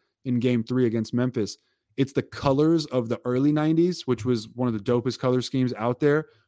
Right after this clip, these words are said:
mashed up with their, like, late nineties, you know, very aggressive looking Timberwolf. And it's, it's, man, it's just so clean. Like, I'm looking at these old ones, uh, these old logos. They're just so dope,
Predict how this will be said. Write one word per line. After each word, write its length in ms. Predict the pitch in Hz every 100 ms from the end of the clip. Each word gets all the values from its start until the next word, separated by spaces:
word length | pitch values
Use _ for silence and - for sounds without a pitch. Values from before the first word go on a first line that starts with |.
| _
mashed 720 | 110 120 127 127 143 151 - 151
up 200 | 143 135
with 200 | 131 -
their, 180 | 123
like, 180 | 117 113
late 220 | 120 127
nineties, 600 | 123 123 123 120 110 - - 107 _ _ -
you 100 | 120
know, 300 | 107 101 101
very 320 | 123 127 127
aggressive 500 | 104 107 123 - 107
looking 300 | 117 117 117
Timberwolf. 560 | - 127 117 101 98 113
And 140 | 117
it's, 180 | 107 -
it's, 220 | 113 - _
man, 200 | 117 107
it's 300 | 101 - -
just 240 | - 110 -
so 140 | 117
clean. 360 | - - 110 101
Like, 120 | 101
I'm 100 | 117
looking 200 | 127 123
at 80 | 113
these 140 | 104
old 220 | 107 107
ones, 280 | 107 104 - _ _ _ _ _ 113
uh, 140 | 104
these 180 | 110 107
old 220 | 113 104
logos. 340 | 107 104 98
They're 100 | 98
just 220 | 107 123 -
so 160 | 117
dope, 400 | 95 98 107 95